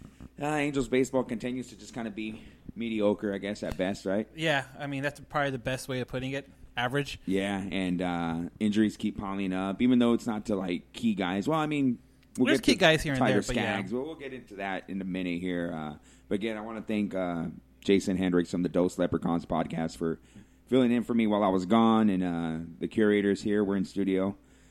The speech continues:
Speaker 1: So the curator's here in the background. He's doing his, uh, research for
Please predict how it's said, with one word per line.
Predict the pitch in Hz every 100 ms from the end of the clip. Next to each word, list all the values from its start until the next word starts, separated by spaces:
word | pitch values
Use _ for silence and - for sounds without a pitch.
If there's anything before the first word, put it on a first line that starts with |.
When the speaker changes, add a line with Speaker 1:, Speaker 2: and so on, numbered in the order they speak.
| _
Speaker 1:
So | -
the | 101
curator's | - 123 110 101 -
here | 104
in | 92
the |
background. | 87 95 90 95 92
He's | 90 85
doing | 95 92
his, | 90 82
uh, | 85 85
research | 90 95 - 90 -
for | 82